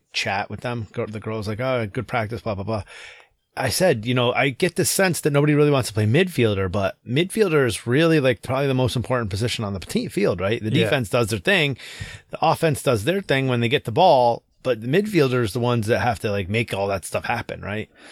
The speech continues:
Speaker 2: We're still
Speaker 1: So
Speaker 2: having trouble with positions. So I'll tell you what I did with practice tonight. What grade are you talking about? This
Speaker 1: I'm
Speaker 2: is five,
Speaker 1: six.
Speaker 2: six?
Speaker 1: Yeah.
Speaker 2: Yeah. So three, four.
Speaker 1: But I'm,
Speaker 2: And
Speaker 1: like
Speaker 2: I, I realize this, this happened with the boys and now it's happening with the girls.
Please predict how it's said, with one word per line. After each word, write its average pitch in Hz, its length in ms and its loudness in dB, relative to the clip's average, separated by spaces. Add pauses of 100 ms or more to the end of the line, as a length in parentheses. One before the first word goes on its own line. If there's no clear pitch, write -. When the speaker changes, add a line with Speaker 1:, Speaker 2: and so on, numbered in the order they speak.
Speaker 2:
We're 196 160 4
still 247 260 0
Speaker 1:
So 226 40 4
Speaker 2:
having 170 240 4
trouble 139 280 4
with 135 160 0
positions. 139 800 0 (180)
So 160 180 2
I'll 165 120 6
tell 196 180 4
you 196 80 4
what 175 100 4
I 165 60 6
did 156 180 4
with - 380 -2
practice 143 380 0
tonight. 120 240 -2
What 156 160 -2
grade 151 220 6
are 156 40 4
you 160 120 2
talking 160 260 0
about? 165 320 -6
This 143 80 -4
Speaker 1:
I'm 135 80 2
Speaker 2:
is 110 60 -2
five, 143 160 0
Speaker 1:
six. 104 320 -6
Speaker 2:
six? - 140 -14 (840)
Speaker 1:
Yeah. 98 200 -2 (400)
Speaker 2:
Yeah. 117 260 -4
So - 160 -2
three, 233 200 0
four. 180 640 4 (1120)
Speaker 1:
But 170 140 2
I'm, 214 100 0
Speaker 2:
And 143 80 2
Speaker 1:
like 156 180 4
Speaker 2:
I, 165 40 0
I - 40 4
realize 160 440 4
this, 131 180 -8
this 151 160 -4
happened 156 240 2
with 135 100 -4
the 123 60 -8
boys 117 340 0
and 113 80 0
now 110 140 2
it's 107 100 -4
happening 107 280 -2
with 95 80 -8
the 101 80 -12
girls. 98 340 -6